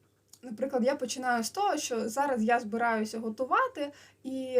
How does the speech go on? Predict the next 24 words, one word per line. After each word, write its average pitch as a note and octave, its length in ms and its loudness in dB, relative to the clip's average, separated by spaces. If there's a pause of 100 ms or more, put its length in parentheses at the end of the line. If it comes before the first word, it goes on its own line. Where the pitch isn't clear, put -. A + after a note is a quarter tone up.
е, A#3 240 2
мені B3+ 300 0
важливо A#3+ 540 0
було, A3+ 520 0
щоб G#3+ 340 -2
ця C#4+ 180 -2
приправа C#4 520 -2
в G#3+ 100 -4
мене A#3+ 560 -6 (300)
була. G#3+ 320 0 (840)
От. - 180 -8 (160)
І, C4+ 500 -4 (120)
е, B3 640 2 (280)
я C#4 600 4
почуваюся, A#3 1300 0
е, G#3 240 -4 (2500)
ну, C#4+ 60 -12
не D4 80 0
знаю, A#3 160 2
я, A#3 80 4
я, C4+ 200 4
наприклад, A3 360 -2
почуваюся A3 640 2
засмученою, E4+ 800 -2